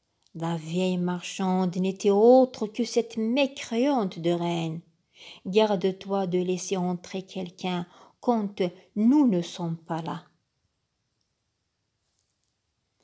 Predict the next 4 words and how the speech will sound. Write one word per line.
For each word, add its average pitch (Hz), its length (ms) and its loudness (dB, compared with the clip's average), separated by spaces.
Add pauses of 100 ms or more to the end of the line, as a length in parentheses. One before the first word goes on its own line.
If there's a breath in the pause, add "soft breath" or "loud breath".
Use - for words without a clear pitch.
(500 soft breath)
La 233 80 0
méchante 269 500 0
femme, 294 400 0 (220)
elle, 240 520 -2